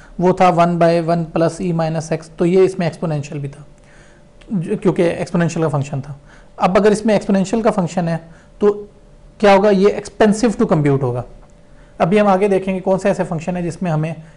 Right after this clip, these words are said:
एक्सपोनेंशियल कैलकुलेट नहीं करना पड़ता, तो वो लामला इससे बेहतर होंगे जिसमें हमारे पास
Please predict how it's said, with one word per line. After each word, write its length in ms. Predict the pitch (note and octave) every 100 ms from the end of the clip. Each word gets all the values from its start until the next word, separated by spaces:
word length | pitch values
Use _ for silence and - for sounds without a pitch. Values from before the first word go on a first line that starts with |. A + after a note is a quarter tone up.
| -
एक्सपोनेंशियल 480 | E3 - E3 D#3+ F3+
कैलकुलेट 340 | F3+ E3 D#3+
नहीं 180 | D3 D3+
करना 260 | E3 D3 C#3
पड़ता, 340 | C#3+ C#3 E3 - - - -
तो 60 |
वो 80 | F3+
लामला 380 | F3+ F#3 F3 E3
इससे 220 | D3+ F3+
बेहतर 300 | C#3+ C#3 E3+
होंगे 180 | D3+ E3
जिसमें 320 | D3 - D#3+
हमारे 300 | D3+ C#3 C#3
पास 260 | C#3 F3+